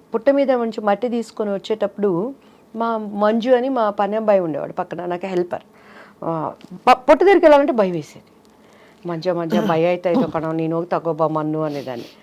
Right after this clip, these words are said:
"బన్నీ అక్క" అనేవాడు. అంటే,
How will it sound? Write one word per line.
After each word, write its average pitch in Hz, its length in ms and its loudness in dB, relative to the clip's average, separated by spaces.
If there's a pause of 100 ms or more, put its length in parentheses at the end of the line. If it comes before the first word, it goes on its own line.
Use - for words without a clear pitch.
(320)
"బన్నీ 226 420 2
అక్క" 311 200 -2
అనేవాడు. 180 580 2 (440)
అంటే, 311 360 -2